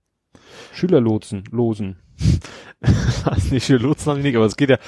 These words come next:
Speaker 2: also es, man kann ja logischerweise als Pilot bei Lufthansa seine Ausbildung machen und
Speaker 1: Mhm.
Speaker 2: die ist nicht ganz billig. Da kriegst du, glaub ich, ein Haus für.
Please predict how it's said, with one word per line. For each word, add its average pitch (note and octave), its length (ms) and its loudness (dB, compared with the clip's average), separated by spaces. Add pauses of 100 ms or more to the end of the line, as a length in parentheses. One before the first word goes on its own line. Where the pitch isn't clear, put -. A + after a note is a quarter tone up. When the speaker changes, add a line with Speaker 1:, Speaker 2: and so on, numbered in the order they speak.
(140)
Speaker 2:
also A2+ 200 0
es, C3 180 -4
man B2+ 200 -2
kann D3 200 0
ja D3+ 120 6
logischerweise A#2+ 640 2
als A2+ 140 0
Pilot A#2+ 300 -2
bei A2+ 100 2
Lufthansa G#2 480 -2
seine G2 160 -4
Ausbildung B2 380 -2
machen F#3 220 0
und C#3 160 -6
Speaker 1:
Mhm. G2+ 120 -6
Speaker 2:
die A#2+ 140 -4
ist - 220 -4
nicht A#2 120 -2
ganz G#2 240 -4
billig. C#3+ 320 0
Da A2 120 0
kriegst - 280 -12
du, B2 40 2
glaub A#2 80 0
ich, A2 60 -2
ein G#2 120 -6
Haus G2+ 220 0
für. F3 220 2